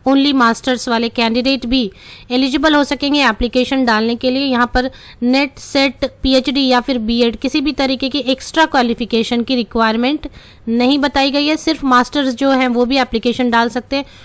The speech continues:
फ्रेशर्स भी एप्लीकेशन डाल सकते हैं, हायर क्वालिफिकेशन वाले कैंडिडेट भी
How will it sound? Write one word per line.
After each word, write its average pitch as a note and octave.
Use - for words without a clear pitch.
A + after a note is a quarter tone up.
फ्रेशर्स C#4
भी D4+
एप्लीकेशन C#4+
डाल B3+
सकते C4
हैं, D#4+
हायर B3+
क्वालिफिकेशन A#3+
वाले A3+
कैंडिडेट G#3+
भी A#3+